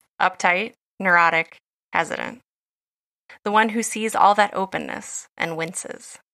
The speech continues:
Because if I'm going to follow this idea that my relationship with my work is a flow exchange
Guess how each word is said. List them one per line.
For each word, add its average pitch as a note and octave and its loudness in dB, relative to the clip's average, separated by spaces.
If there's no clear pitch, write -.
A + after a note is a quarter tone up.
Because B3 4
if A#3 2
I'm B3 2
going C4 6
to B3+ 0
follow B3 4
this A3 0
idea F3+ 0
that F3 0
my E3 0
relationship F3 -2
with F3+ -8
my E3 -2
work E3+ 0
is F3 -8
a E3+ -10
flow G3 2
exchange - -10